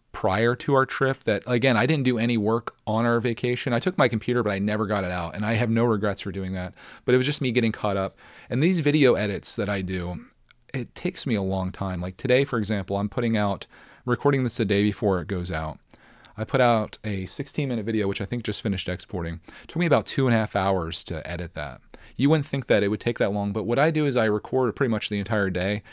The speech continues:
and then I try to chop that into, like, a really concise, like, uh, it doesn't, it, it doesn't matter how long it is, but it's usually, like, fifteen minutes-ish, somewhere in there. And I try to make it, like, the most, like,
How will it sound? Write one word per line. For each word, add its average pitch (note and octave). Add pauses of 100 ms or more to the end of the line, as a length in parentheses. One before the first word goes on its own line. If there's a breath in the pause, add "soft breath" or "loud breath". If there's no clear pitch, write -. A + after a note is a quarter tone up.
(180 loud breath)
and A#2
then A#2+
I A#2
try C3
to A2+
chop G#2+
that G#2+
into, G#2
like, F#2
a F2
really A#2+
concise, G2+
like, E2 (540)
uh, G2+
it B2
doesn't, A#2
it, A#2 (120)
it A2+
doesn't B2+
matter A2+
how G#2+
long G#2
it G2
is, F#2
but G#2
it's G2
usually, A#2
like, F2 (420 loud breath)
fifteen G#2
minutes-ish, F2+
somewhere G2+
in F#2
there. F#2 (360 loud breath)
And G#2+
I G#2
try C3
to A#2
make A2
it, G2+
like, F#2+ (160)
the A2
most, A2
like, F#2+